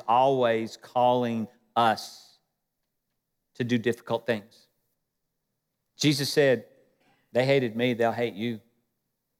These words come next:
We're called to do difficult things, church. And so I want to encourage you up front this morning.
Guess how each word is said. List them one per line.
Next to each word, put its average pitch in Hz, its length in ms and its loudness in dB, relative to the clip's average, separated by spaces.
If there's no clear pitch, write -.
We're 139 140 2
called 156 400 2
to 165 100 -4
do 135 200 -2
difficult 127 600 -2
things, 113 500 -4
church. 113 300 -2
And 113 100 -8
so 131 100 2
I 135 120 4
want 165 300 0
to 151 260 0
encourage 151 680 2
you 170 220 -4
up 165 260 -2
front 156 280 -2
this - 240 -6
morning. 110 340 -4